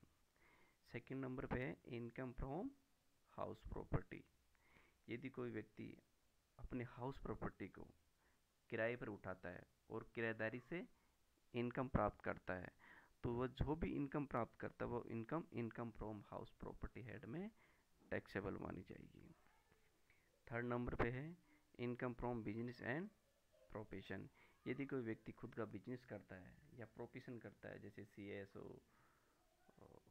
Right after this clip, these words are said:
सीए हो, वो अपना खुद का personal, अ, business करते हैं या profession करते हैं, तो इससे भी जो भी उनको profit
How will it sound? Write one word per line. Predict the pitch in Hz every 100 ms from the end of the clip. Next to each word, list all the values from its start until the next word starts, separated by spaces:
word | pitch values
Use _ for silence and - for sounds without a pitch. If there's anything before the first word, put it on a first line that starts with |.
| -
सीए | - 113 110 107
हो, | 95 98 - - - 113
वो |
अपना | 110 120
खुद | - -
का | -
personal, | 117 - - 123 117
अ, | 110 - - - - - - -
business | 113 120 131
करते | - 120 -
हैं | 113
या | 110
profession | 107 - 110 135 131 123
करते | 104 - -
हैं, | - - - - - -
तो | -
इससे | 151 - 175
भी |
जो | 156 135 156
भी | 190
उनको | 202 180 175
profit | - - 139 - 180